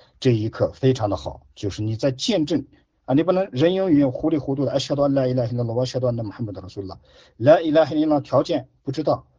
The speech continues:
呃，穆罕默德的苏罗的条件不知道，你光念出来，那意义不大。所以就是当你学习明白了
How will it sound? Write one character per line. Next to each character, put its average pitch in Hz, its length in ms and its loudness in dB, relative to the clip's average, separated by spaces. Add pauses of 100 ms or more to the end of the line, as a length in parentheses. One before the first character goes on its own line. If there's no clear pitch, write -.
(460)
呃， 120 160 2
穆 117 100 0
罕 185 200 2
默 165 100 2
德 143 80 2
的 131 80 4
苏 151 180 -2
罗 143 120 4
的 131 60 2
条 131 200 -2
件 143 160 -2
不 131 100 -6
知 156 120 -2
道， 139 240 -4 (240)
你 120 120 -2
光 156 220 -2
念 175 220 -2
出 - 180 -6
来， 123 200 -2 (120)
那 110 240 -8
意 113 200 -6
义 110 60 -8
不 - 140 -12
大。 - 180 -12 (460)
所 156 220 0
以 151 40 0
就 143 100 0
是 143 100 0
当 170 220 0
你 151 80 2
学 143 300 0
习 170 200 -2
明 147 340 2
白 196 140 8
了 120 220 0